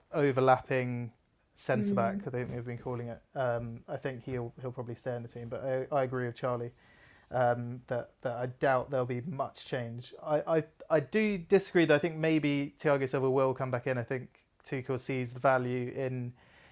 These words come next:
Speaker 1: in having his experience in the starting lineup,
Speaker 2: Mm.
Speaker 1: especially in big games. But I think maybe because of his age, his body will need to rest regularly, and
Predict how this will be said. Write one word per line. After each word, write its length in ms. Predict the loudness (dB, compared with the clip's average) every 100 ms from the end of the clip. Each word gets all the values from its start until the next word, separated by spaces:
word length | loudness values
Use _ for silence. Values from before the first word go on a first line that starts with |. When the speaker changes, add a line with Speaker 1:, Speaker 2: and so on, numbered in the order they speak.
| -6
Speaker 1:
in 180 | -4 2
having 320 | 2 2 -2
his 160 | -4
experience 560 | -4 0 4 4 2 -2
in 160 | -2 -2
the 80 |
starting 400 | 0 2 2 0
lineup, 320 | 2 2 2 -2
Speaker 2:
Mm. 140 | -2
Speaker 1:
especially 440 | 0 2 2 2
in 100 | 0
big 240 | 4 2 4
games. 340 | 2 2 0
But 80 | 0
I 40 |
think 280 | 2 2 0
maybe 380 | 2 2 4 0
because 380 | -2 -4 0 0
of 100 | 0
his 140 | 2
age, 340 | 2 2 2 -2
his 140 | -4
body 320 | 4 4 4
will 120 | 0 0
need 300 | 0 -2 -2
to 100 | 0
rest 220 | 2 4
regularly, 540 | 2 2 0 0 -2 0
and 400 | 0 0 -4